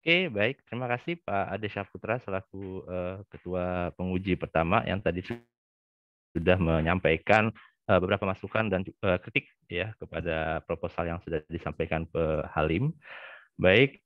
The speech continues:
eh, saya persilahkan kepada Pak Ketut Bayu Yoga Bintoro selaku penguji kedua untuk dapat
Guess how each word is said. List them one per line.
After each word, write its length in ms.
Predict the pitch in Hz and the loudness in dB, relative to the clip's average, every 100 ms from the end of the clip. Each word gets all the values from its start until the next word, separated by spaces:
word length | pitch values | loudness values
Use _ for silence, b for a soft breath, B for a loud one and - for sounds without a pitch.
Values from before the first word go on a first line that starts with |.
| - | 0
eh, 460 | 120 127 127 123 120 | 6 8 10 8 8
saya 240 | 120 131 | 6 6
persilahkan 440 | 147 127 131 120 - _ _ _ _ _ _ _ _ _ - | 4 2 2 2 0 _ _ _ _ _ _ _ _ _ -8
kepada 580 | 139 135 - 107 104 101 | -6 -6 -2 0 2 2
Pak 320 | - 98 - | 2 -2 -4
Ketut 220 | - 101 | -16 -8
Bayu 400 | 104 92 98 95 | 0 0 0 -2
Yoga 240 | 95 92 92 | -2 0 0
Bintoro 400 | 98 90 92 135 | 0 2 2 2
selaku 600 | - 98 - 95 95 92 | 0 -4 -2 -4 -2 -2
penguji 340 | 92 92 92 | -2 -2 -2
kedua 460 | 95 87 90 110 110 | -2 -2 0 2 0
untuk 180 | 104 101 | -4 -2
dapat 320 | 87 - | -2 0